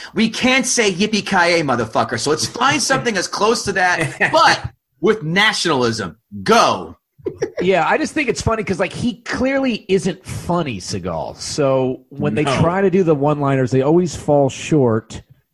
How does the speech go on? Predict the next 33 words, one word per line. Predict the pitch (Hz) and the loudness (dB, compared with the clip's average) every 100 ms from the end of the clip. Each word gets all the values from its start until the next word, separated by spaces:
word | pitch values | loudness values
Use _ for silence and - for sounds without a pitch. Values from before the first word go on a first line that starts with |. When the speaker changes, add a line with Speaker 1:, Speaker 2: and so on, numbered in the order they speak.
| _ _ | _ _
Speaker 3:
And | 120 131 | -4 0
then | 127 | 0
a | 131 | 2
lot | 143 | 2
of | 147 | 2
times | 143 131 120 | 0 0 0
you | 127 | -2
can | 120 | -2
tell | - 127 | 0 2
they're | 117 | 2
having | 110 120 120 | 2 0 0
to | 120 | -2
kinda | 123 107 | -2 -4
add | 117 113 113 | -4 -2 -2
them | 113 | -2
in | 110 | -2
in | 98 90 | -4 -2
post. | 123 107 82 - - _ _ - | 0 2 0 -6 -20 _ _ -2
Speaker 1:
Can | 165 | 0
I, | 185 | 2
I, | 180 175 190 | 2 4 2
I | |
will | 202 | 2
tell | - 196 180 | 2 2 6
you | 175 175 165 - _ _ - _ | 6 6 4 -4 _ _ -20 _
one | 147 156 | 0 0
of | |
the | 139 | 0
funniest | 113 - - 202 214 202 165 - | -4 -10 -4 0 2 2 0 -2
stories | 175 156 143 131 | 0 2 0 0
I've | 117 110 | -2 0
ever | 160 170 147 | 0 0 0
heard | 160 165 131 131 | 2 2 2 0